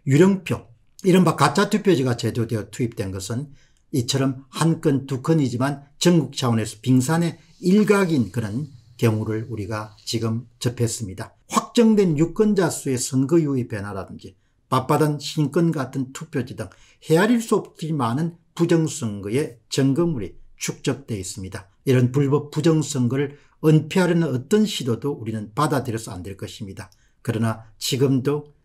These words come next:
그 불법 부정선거의 주체와 또 그것을 판결하는 그런 대법원들의 움직임을 보면은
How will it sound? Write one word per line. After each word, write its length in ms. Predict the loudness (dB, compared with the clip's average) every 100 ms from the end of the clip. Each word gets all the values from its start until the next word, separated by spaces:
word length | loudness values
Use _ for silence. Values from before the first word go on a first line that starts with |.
| _
그 200 | -2 -2
불법 380 | 2 2 2 -2
부정선거의 800 | -2 2 0 0 -2 0 -2 -4
주체와 600 | -8 -6 -4 -2 -4 -6 _ _ _
또 100 | -6
그것을 340 | 0 0 -2 -6
판결하는 840 | -4 0 2 4 2 0 -4 -6 -8 _ _
그런 260 | -4 -4 0
대법원들의 720 | 2 4 4 2 0 -2 -4
움직임을 720 | -2 2 2 2 0 0 -2
보면은 380 | -2 -6 -6 -10